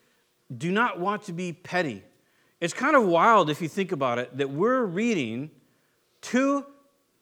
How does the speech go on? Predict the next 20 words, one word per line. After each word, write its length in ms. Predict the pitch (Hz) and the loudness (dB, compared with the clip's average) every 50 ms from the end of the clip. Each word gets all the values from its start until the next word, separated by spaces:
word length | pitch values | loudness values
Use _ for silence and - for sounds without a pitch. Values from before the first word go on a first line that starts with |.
| _ _ | _ _
thousand 560 | _ - - 196 214 262 277 254 247 262 254 | _ 0 2 4 6 6 4 4 2 0 0
years 280 | 254 247 247 240 202 180 | 0 2 2 0 0 0
later 520 | 202 220 208 180 131 113 117 156 185 175 - - _ _ _ _ _ - - - - _ _ _ _ _ _ _ | 0 2 2 2 2 2 0 -2 -4 -8 -14 -20 _ _ _ _ _ -20 -20 -20 -20 _ _ _ _ _ _ _
about 280 | 160 156 156 202 208 208 | 0 2 4 4 4 4
a 60 | 196 | 2
church 760 | - - - - 269 262 208 196 196 - - - - - - _ _ _ _ _ _ _ - - - - | 0 -2 -2 2 4 4 4 2 0 -6 -12 -14 -14 -16 -20 _ _ _ _ _ _ _ -16 -16 -14 -4
that 100 | 151 170 175 | -2 -2 2
got 180 | 170 214 214 | 2 2 2
upset 400 | 214 190 - - - 254 269 247 | 2 0 -2 2 4 4 4 4
with 120 | 220 208 180 | 2 -2 -4
someone 600 | - - 180 160 156 151 143 143 147 185 196 185 - - _ _ _ _ - _ _ _ _ _ _ _ _ | -2 -2 -2 -2 0 -2 -2 -2 -2 -4 -6 -10 -16 -20 _ _ _ _ -20 _ _ _ _ _ _ _ _
because 260 | - 175 185 151 220 202 | -4 -4 0 0 2 2
they 120 | 208 202 | 2 2
didn't 340 | 180 180 233 233 233 233 185 | 2 2 0 0 0 -2 -4
visit 380 | 160 156 220 220 196 220 196 | 0 2 2 2 4 0 0
when 100 | 170 180 | 0 -4
they 100 | 180 175 | -4 -4
said 220 | 170 - 214 202 185 | -2 0 0 0 0
they 100 | 175 160 | 0 -2
would. 260 | 135 117 104 92 90 | -2 -4 -6 -6 -10